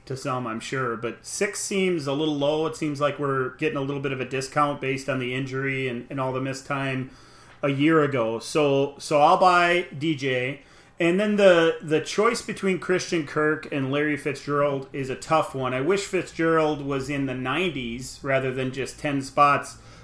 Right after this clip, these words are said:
below Christian Kirk. It's kind of the ultimate youth versus veteran question that we have around the league. Every time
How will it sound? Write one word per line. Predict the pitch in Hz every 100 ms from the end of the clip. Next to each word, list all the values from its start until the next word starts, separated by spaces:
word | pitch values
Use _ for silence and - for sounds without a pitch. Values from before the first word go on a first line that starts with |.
| -
below | 151 147 139
Christian | 139 143 135 139 127
Kirk. | 143 139 135
It's | 135
kind | - 240
of | 240
the | 156
ultimate | 131 151 - 180 165 151 139 - - -
youth | 139 151 190 190
versus | 147 165 - 143 123
veteran | 127 143 160 147 131
question | 123 143 147 147 - 147 135 123
that | 123
we | 135 131
have | 131 131 131 131 123
around | 151 139 135 139
the | 123
league. | 131 135 127
Every | 131 151
time | 131 147 143 139 135